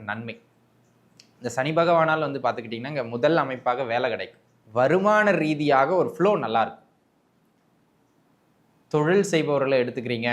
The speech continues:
அப்படின்னு வச்சுக்கிடுங்களேன், தொழில்ல முதலீடை போட்டு, போட்ட முதலீடை மீட்க முடியாம தவித்து கொண்டு இருக்கின்ற நண்பர்களுக்கு கூட இந்த காலகட்டம் முதலீடுகளை போட்டு, அந்த முதலீடுகளை மீண்டும் எடுத்து ஓரளவுக்கு அழகா அதை மேட்ச் பண்ற அளவுக்கு வருமான ரீதியா நல்லாவே இருக்கும்.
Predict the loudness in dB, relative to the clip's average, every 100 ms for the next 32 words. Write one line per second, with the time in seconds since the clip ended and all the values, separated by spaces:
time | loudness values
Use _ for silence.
0 | -2 -6 -10 -10 -12 -10 -10 -8 -8 -8
1 | -14 _ _ _ _ _ _ _ _ 0
2 | 4 4 2 0 0 2 2 0 0 -4
3 | -4 -2 0 0 -6 -6 -4 -2 -2 -4
4 | -10 -6 -6 -4 -4 0 2 2 -2 -10
5 | -4 -4 -4 -6 -4 -4 -4 -4 -4 -4
6 | -2 -2 -2 -4 -4 -4 -4 -2 -2 0
7 | -2 -6 -10 -10 _ _ _ -12 -4 0
8 | 0 0 0 -4 -6 -2 -2 -4 -8 -6
9 | -4 -4 -4 -6 -8 -8 -6 -6 -6 -2
10 | 0 2 0 0 0 0 0 0 0 -4
11 | -6 -8 -12 -8 -4 -4 -4 -4 -4 -2
12 | -4 -4 -6 -6 -6 -4 2 2 2 -2
13 | -6